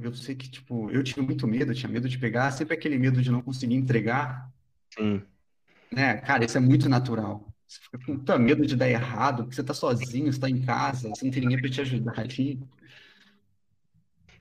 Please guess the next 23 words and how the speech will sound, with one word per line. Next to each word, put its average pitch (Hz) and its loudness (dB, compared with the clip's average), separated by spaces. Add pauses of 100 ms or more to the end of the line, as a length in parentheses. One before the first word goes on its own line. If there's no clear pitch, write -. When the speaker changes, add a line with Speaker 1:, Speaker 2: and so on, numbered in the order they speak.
(540)
Speaker 1:
É... 107 2 (1080)
Aí, 135 2
cara, 131 4
e-, 131 -2
eu, 135 0
meus 127 2
primeiros 160 0
freelas 156 -2
eu 160 -2
comecei 151 -4
a 151 -6
pegar 139 0
lá 139 0
na, 147 -4
nesse 127 0
lugar, 127 2
né, 113 2
na, 104 -2
nessa 107 -6
empresa 113 -4
de, 107 -6
de 110 -14
packshot. 117 -4